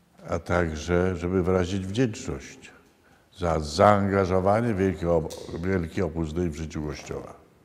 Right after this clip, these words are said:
Co mnie uderzało? Przede wszystkim uderzało mnie to wielkie, wielka odpowiedzialność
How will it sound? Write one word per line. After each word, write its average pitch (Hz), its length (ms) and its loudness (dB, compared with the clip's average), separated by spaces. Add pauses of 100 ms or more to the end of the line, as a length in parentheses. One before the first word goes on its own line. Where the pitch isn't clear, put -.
(2000)
Co 131 180 2
mnie 123 180 6
uderzało? 85 580 2 (480)
Przede 113 260 0
wszystkim 101 360 -4
uderzało 95 480 4
mnie 87 220 0
to 95 420 0 (840)
wielkie, 117 960 2 (640)
wielka 107 280 2
odpowiedzialność 98 1300 0